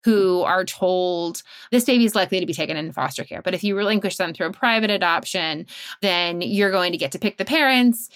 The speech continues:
It might be an open adoption. You might have more contact." And particularly for women of color, and very particularly for Black women who are disproportionately, you know, surveilled and, and policed by that system, this can be a really persuasive argument.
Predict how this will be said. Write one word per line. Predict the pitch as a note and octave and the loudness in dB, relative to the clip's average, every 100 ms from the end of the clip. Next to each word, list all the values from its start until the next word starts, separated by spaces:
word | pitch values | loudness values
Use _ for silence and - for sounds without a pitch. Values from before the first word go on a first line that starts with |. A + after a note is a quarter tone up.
| - | -8
It | G3 G3 | -2 0
might | E3 | 0
be | E3+ | 0
an | F3+ | 0
open | A3+ B3+ A#3+ | 2 2 2
adoption. | A3 A3 G#3 G3 G#3+ G3 | 2 2 2 0 -2 -2
You | F#3 | -2
might | F#3+ E3 | -2 -2
have | D#3+ | -4
more | D#3+ - | -6 -8
contact." | - B3+ G#3+ G#3 - G3 F#3 F3+ - - - | -2 2 4 2 2 2 2 -2 -8 -14 -2
And | A#3 A3+ | 0 2
particularly | C4 A#3+ F#4 F#4 C#4+ A3 G3 F#3 | 0 -2 0 0 2 2 2 0
for | G3+ | -2
women | G3 F#3 | -2 -2
of | F#3 | -2
color, | F#3 E3 | 0 0
and | F3+ F3+ | 0 0
very | G#3+ G3+ | 2 2
particularly | G#3 F#3+ F3 E3 | 0 -2 -2 -2
for | - E3+ | -4 -4
Black | F#3+ F#3+ F3+ F3 | 2 2 0 -4
women | E3 D#3+ E3 E3+ - | -4 -4 -6 -8 0
who | G3+ | 2
are | F3+ | 2
disproportionately, | F3+ E3+ F#3+ - E3+ D3 F3 D#3 D#3+ E3+ E3 E3 - | 0 -4 -4 -2 -2 -2 -4 -4 -4 -6 -4 -6 -6
you | F#3 | -4
know, | D#3+ | -4
surveilled | - F#3 E3 E3 | -4 -2 0 -2
and, | E3+ E3+ | -4 -6
and | F3+ F3 | -6 -6
policed | - F3+ F3 F3+ - - | -4 -6 -2 -4 -4 -2
by | F3 | 0
that | D#3 D#3 - | 0 -2 -4
system, | - G3+ - F#3 D#3+ E3+ - - | -4 -4 -2 -2 -2 -6 -12 -2
this | A3+ A3+ | 0 2
can | - F#3+ | 0 0
be | F3 | 0
a | F3 | 0
really | D#3+ D#3+ | -2 -4
persuasive | - - - C#3+ D3 - | -6 -8 -6 -6 -6 -4
argument. | F3+ F3 A#2+ - - | -2 -2 -4 -6 -10